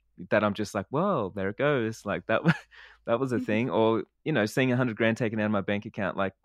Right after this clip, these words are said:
Speaker 1: you know, some people that would absolutely crush them. But for me, I was like, "Well, you know, was that even my money? I didn't physically see it was in the bank and now it's gone. It's a number, but, you know, whatever, we can, we can keep moving and,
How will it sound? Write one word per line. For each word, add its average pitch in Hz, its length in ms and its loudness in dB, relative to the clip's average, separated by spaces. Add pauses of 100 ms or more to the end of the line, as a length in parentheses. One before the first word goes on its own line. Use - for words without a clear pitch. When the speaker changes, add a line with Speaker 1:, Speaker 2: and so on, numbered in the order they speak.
(200)
Speaker 1:
you 143 120 -10
know, 120 100 -4
some 165 180 -8
people 160 380 -4
that 151 160 -4
would 107 160 -6 (480)
absolutely 107 540 -4 (160)
crush - 360 0
them. 82 200 -4
But - 180 -2 (560)
for 120 140 0
me, 135 160 6
I 113 60 6
was 113 120 2
like, 110 120 -2
"Well, 156 540 4
you 135 100 -4
know, 107 220 0 (360)
was 117 160 0
that 127 160 4 (100)
even 123 200 0
my 117 120 4
money? 123 240 2
I 123 60 4
didn't 120 220 0
physically 104 360 -4
see 113 220 0
it 104 80 0
was 98 140 -6
in 101 100 -2
the 92 80 -6
bank 101 300 -2
and 95 100 -8
now 92 100 -6
it's 85 100 -14
gone. 98 340 -4
It's 85 140 -14
a 98 40 -6
number, 92 320 -2
but, 82 220 -8 (600)
you 107 80 -6
know, 95 180 0
whatever, 110 360 4
we 104 100 0
can, 113 220 -4
we 113 100 0
can 110 160 -2
keep 113 280 -2
moving 107 520 -4
and, 107 160 -10